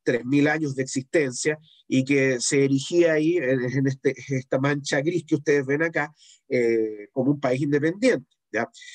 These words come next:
Habían otros dos países independientes en África, eh, que lo dejaron de ser rápidamente,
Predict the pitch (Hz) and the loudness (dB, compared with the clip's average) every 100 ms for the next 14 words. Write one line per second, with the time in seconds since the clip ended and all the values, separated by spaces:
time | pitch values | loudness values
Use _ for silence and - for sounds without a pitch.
0 | - - 165 190 240 269 262 226 233 - | -12 0 2 2 2 2 0 2 -2 0
1 | 196 202 - 208 190 180 160 147 143 160 | -2 0 -2 -4 -2 0 0 2 2 2
2 | 160 175 165 151 156 - 120 - 135 156 | 2 0 2 0 -4 -6 -6 -2 -2 -4
3 | 127 107 101 101 98 98 98 _ _ _ | -4 -2 0 2 0 -2 -6 _ _ _
4 | 123 110 107 101 95 - - _ _ _ | 0 2 2 0 -4 -8 -18 _ _ _
5 | _ 269 131 131 - 156 160 139 135 156 | _ 0 4 4 2 -2 -2 -2 -2 -2
6 | 139 147 143 147 143 151 123 - 139 | -2 -4 0 0 2 0 -2 -4 -6